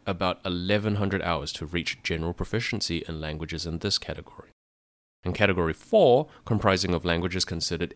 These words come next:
exceptionally difficult, include Mandarin, Arabic, Japanese, and Korean. So languages in this category are estimated to take a learner over two thousand hours of study to reach the general professional proficiency standard.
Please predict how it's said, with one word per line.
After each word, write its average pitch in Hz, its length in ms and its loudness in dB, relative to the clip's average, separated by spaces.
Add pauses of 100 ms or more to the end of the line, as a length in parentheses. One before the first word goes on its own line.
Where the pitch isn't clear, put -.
exceptionally 117 920 0
difficult, 104 440 -6 (520)
include 87 540 2 (180)
Mandarin, 82 640 0 (360)
Arabic, 101 500 -2 (300)
Japanese, 95 600 -2
and - 160 -8
Korean. 80 460 -2 (840)
So - 140 0
languages 131 380 6
in 92 260 6
this 165 220 2
category 92 640 2
are 85 200 0
estimated 92 540 -2
to 90 80 -6
take - 240 -2
a 85 60 -2
learner 82 420 -2 (160)
over 117 400 0
two 127 380 -2
thousand 101 720 4
hours 85 340 -2
of 78 80 -6
study 78 320 -2
to - 160 -10
reach 78 340 -8 (220)
the - 80 -2
general 82 340 0
professional 78 460 -6
proficiency 80 540 -6
standard. 82 340 -10